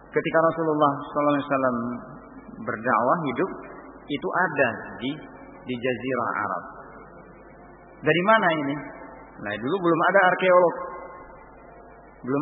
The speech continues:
ada arkeolog. Ini kata Ibnu Syekhul Islam Taimiyah, imma mereka membuat patung yang sama kebetulan namanya dengan nama-nama patung tersebut, ya, ya nama-nama yang disebutkan dalam surat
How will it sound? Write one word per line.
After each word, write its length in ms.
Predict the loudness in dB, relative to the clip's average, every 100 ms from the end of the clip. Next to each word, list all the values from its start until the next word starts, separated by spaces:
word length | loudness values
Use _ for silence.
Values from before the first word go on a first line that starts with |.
| 4
ada 80 | 4 4
arkeolog. 440 | 2 2 4 2 -4 -12 -14 -16 -16 -14
Ini 80 | -4
kata 200 | -2 0 0
Ibnu 80 | -2 0
Syekhul 540 | 0 0 0 -2 -2
Islam 160 | -2 -2 -2
Taimiyah, 360 | -2 0 -2 -6 -16 -14 -10
imma 520 | -8 -2 2 6 4 4 -8 -12 -16 -8
mereka 420 | 0 4 4 6 4
membuat 440 | 4 0 4 4 4 2
patung 380 | 2 2 -2 -4 -12 -16 -20 -20 -20 -20 -20 -20 -20 -20 -20 -20 -4
yang 200 | 0 2 0 -4
sama 300 | 2 4 4 2
kebetulan 400 | 0 -4 2 2
namanya 440 | 4 4 4 2 0
dengan 240 | 0 2
nama-nama 500 | 2 2 2 2 0 -2 -6 -14 -16 -18 -20 -20 -14 -2
patung 280 | 0 0 -4 -4
tersebut, 380 | -4 -2 -2 -2 -4 -14 -16 -18 -8
ya, 240 | 0 0 0 -10 -10 -4
ya 60 | 0
nama-nama 460 | 2 2 2 2 2 2
yang 160 | -2
disebutkan 400 | -4 -6 -2 0
dalam 160 | 0 -2
surat 220 | -4